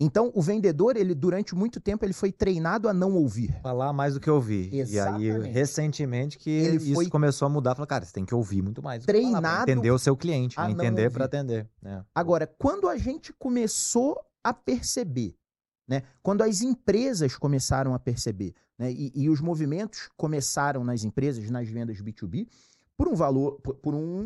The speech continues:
Speaker 1: motivo simples, valor agregado, né? É diferente você comprar um tênis
Speaker 2: Uhum.
Speaker 1: e comprar um projeto de engenharia. É diferente.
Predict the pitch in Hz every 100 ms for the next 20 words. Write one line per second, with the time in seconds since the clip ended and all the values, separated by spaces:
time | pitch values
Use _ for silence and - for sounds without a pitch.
0 | 262 294 277 381 - 415 214 98 92 110
1 | 101 135 127 120 151 - - 135 92 -
2 | _ - 104 120 - 123 151 139 156 151
3 | 160 156 143 135 135 143 143 175 - -
4 | - 104 95 95 - _ - 143 - 190
5 | 196 151 160 190 _ _ 220 226 131 160
6 | 180 226 180 214 196 233 233 143 87 -
7 | _ _ _ _ _ _ _ _ _ _
8 | 95 107 - 339 196 - -